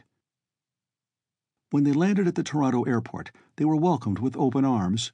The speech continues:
instead of with rifle fire as Bill had anticipated. The news had gone forth. Already a thousand planes flying over the United States were driving back the sea of destruction. The invisible ray was a success,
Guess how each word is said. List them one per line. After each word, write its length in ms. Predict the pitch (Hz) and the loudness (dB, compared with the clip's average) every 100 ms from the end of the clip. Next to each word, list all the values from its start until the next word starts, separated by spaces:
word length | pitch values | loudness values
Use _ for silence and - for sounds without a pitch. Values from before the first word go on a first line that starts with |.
| - | -6
instead 320 | 151 - 156 | -4 -2 -2
of 100 | 139 | -2
with 160 | 147 | -2
rifle 320 | 170 160 117 117 | 0 -2 -2 -6
fire 400 | 123 101 95 98 | -4 -4 -4 -4
as 160 | 151 - | -4 -2
Bill 220 | 151 131 | -2 -2
had 180 | 113 131 | -2 -2
anticipated. 760 | 131 156 131 110 98 - - _ _ _ _ - - | -2 -4 -4 -6 -6 -8 -14 _ _ _ _ -20 -10
The 80 | 104 | -2
news 280 | 107 113 110 | 0 0 0
had 120 | 117 | -2
gone 260 | 113 110 104 | -2 0 -2
forth. 420 | 135 107 - - _ _ - - | -2 -4 -6 -16 _ _ -16 -4
Already 480 | 127 117 123 90 85 | -2 0 0 -2 -4
a 80 | |
thousand 540 | 117 - 139 131 131 131 | -8 -4 0 0 0 -2
planes 380 | - 123 98 98 | -2 -2 -2 -4
flying 400 | - 143 131 127 | -6 -2 0 0
over 240 | 135 131 | 0 0
the 100 | 120 | 0
United 380 | 127 127 120 117 | 0 0 0 -2
States 480 | - 123 98 - - | -2 -2 -4 -6 -4
were 140 | 139 | -4
driving 460 | 117 135 131 131 120 | 0 -2 0 0 0
back 340 | 131 98 - | -2 -4 -4
the 80 | 127 | -4
sea 300 | - 151 107 | -2 -2 -2
of 120 | 98 | -2
destruction. 640 | 135 - 139 113 - 113 - _ _ _ _ _ _ | -4 -2 -4 -4 -8 -12 -16 _ _ _ _ _ _
The 120 | 151 | -2
invisible 460 | 156 147 202 180 190 | 0 2 0 2 0
ray 300 | 151 151 98 | 0 0 0
was 200 | 104 120 | 0 -2
a 80 | 135 | -2
success, 600 | 135 - - 117 80 - | -2 -4 -4 -4 -6 -8